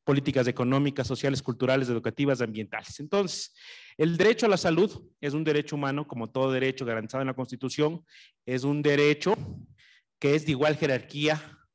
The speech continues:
O sea, el, todos los derechos garantizados en la Constitución son de igual jerarquía. O sea, ninguno está sobre otro derecho.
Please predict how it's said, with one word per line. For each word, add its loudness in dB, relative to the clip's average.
O -20
sea, -6
el, -2
todos 4
los 2
derechos 0
garantizados -2
en -2
la -4
Constitución -2
son -4
de -2
igual 0
jerarquía. -8
O -20
sea, 0
ninguno 4
está 2
sobre -2
otro 0
derecho. -2